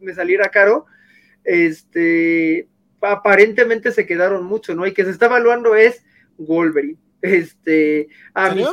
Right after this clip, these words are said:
Speaker 1: Mystique la conseguí muy barata, eh, afortunadamente. Quiero pretender que es Rebecca Romijn y no que es Jennifer Lawrence.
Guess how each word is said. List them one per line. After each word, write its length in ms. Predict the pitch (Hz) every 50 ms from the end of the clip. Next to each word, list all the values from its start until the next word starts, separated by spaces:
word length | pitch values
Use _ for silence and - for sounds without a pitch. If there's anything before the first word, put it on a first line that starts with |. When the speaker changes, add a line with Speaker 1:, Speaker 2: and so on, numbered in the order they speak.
| 381
Speaker 1:
Mystique 220 | 233 240 202 - 240
la 160 | 226 208 202
conseguí 500 | - 185 175 165 156 170 165 165 196 208
muy 360 | 196 185 180 185 202 214 226 208
barata, 640 | 196 190 180 185 202 214 - 254 269 320 339 311 _ _ _ _ _ _ _ _ _ _ _ _ -
eh, 180 | 160 160 160
afortunadamente. 1120 | 160 160 160 170 156 160 165 165 180 185 190 185 190 208 220 220 208 262 277 285 277 269 _
Quiero 240 | - - 240 254 247
pretender 420 | - 208 190 180 180 180 196 202 196
que 80 | - 226
es 60 | 202
Rebecca 380 | 202 190 180 196 196 202 214
Romijn 340 | 202 196 170 175 180 190 190 185
y 60 | 175
no 140 | 180 185 -
que 120 | - 190
es 80 | 180 185
Jennifer 380 | 202 196 196 185 170 185 175
Lawrence. 520 | 180 190 208 240 277 320 330 311 - _